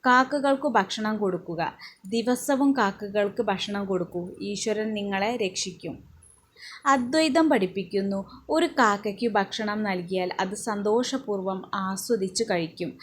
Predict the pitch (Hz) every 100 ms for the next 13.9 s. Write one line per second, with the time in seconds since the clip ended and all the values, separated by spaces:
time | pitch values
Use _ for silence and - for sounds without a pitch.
0 | - - 277 262 311 285 294 262 294 285
1 | 269 262 262 277 285 262 269 202 196 196
2 | 202 202 220 233 214 185 202 202 208 208
3 | 202 165 165 - - - - _ _ _
4 | - 349 415 302 254 196 226 220 226 226
5 | 240 254 196 180 190 202 202 196 247 233
6 | 226 277 277 208 196 196 208 196 185 -
7 | 196 202 196 - - - 247 254 - 277
8 | 220 202 202 214 202 214 240 220 196 208
9 | 185 190 - 226 214 208 208 180 170 170
10 | - - _ _ 180 175 240 277 285 254
11 | 254 269 233 185 185 180 175 180 190 _
12 | _ _ - 208 233 233 254 262 269 240
13 | 190 180 175 160 - 165 160 151